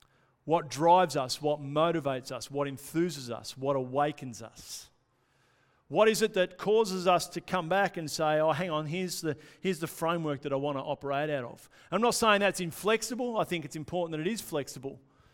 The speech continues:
But these values help us in times of crisis, in times of challenge. When we've got a financial challenge, we come back to our values, and they, our values help us stay firm on the financial decisions that we might wanna make. When we have a,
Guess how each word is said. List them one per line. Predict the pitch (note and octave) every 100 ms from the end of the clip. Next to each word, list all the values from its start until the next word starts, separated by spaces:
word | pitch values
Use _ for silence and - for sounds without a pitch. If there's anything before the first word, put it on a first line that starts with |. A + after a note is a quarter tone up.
| _ _ _ _ _ _ -
But | F3
these | G#3+ D3
values | G3+ A3+ A3 E3
help | E3+ A3+ G3
us | D3+
in | F3 D#3
times | F#3 F#3 E3
of | -
crisis, | - G3+ G3+ - C3+
in | D3
times | C#3 F3 F3 D3+
of | D3 - - _
challenge. | - G#3+ G#3 C#3 A#2
When | D#3
we've | F3+ E3
got | A3
a | G#3+
financial | G3 F#3+ G#3 G#3+ G3+
challenge, | - E3 C3+ C3+
we | C#3+
come | D#3 G3 F#3
back | F#3+ F#3+
to | F3
our | D3
values, | C#3 F3+ F3+ C#3 B2
and | D#3
they, | E3 D#3+ - -
our | E3
values | D3+ F#3+ G3 D#3+
help | E3+ F3+
us | D#3+ C3 - - -
stay | - F3 D#3+
firm | - F#3 F#3 D#3+
on | C#3+ C#3+
the | C#3 - -
financial | - D#3 D#3+ E3+ D#3
decisions | C#3 - F3+ D3 A#2+
that |
we | D3
might | C#3 C3+ C3 -
wanna | D3 C3
make. | D3 D#3 -
When | E3
we | E3+
have | F3+
a, | E3+